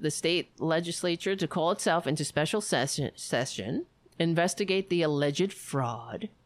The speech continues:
and evol-, and appoint a separate slate of electors who would cast their votes for Trump. Clark's superiors ultimately quashed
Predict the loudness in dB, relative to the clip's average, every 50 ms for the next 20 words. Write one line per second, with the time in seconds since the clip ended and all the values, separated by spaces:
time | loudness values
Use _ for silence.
0 | _ _ _ _ _ _ _ _ _ -20 _ -2 0 2 2 2 2 2 2 2
1 | 2 0 0 0 0 2 2 0 0 0 0 0 2 2 2 2 2 2 2 2
2 | 0 0 0 0 0 -2 -4 -4 -4 -6 -6 -4 -2 0 2 2 2 0 0 0
3 | 0 0 0 0 -2 -4 -4 -2 -2 -2 -2 -2 -2 0 0 0 0 0 -2 -2
4 | -2 -2 -2 -4 -4 -4 -4 -6 -6 -6 -6 -6 -4 -4 -4 -4 -6 _ _ _
5 | _ _ -20 -20 -20 -20 -20 -20 -20 _ _ -2 0 2 2 0 0 -2 -4 -4
6 | 0 0 2 2 4 4 4 2 0 0 2 2 4 4 2 2 2 2 2 4
7 | 2 2 2 0 0 0 0 -2 -4 -4 0 0 2 2 2 0 0 -2 -4 -4
8 | -4 -6 -8 -10 -14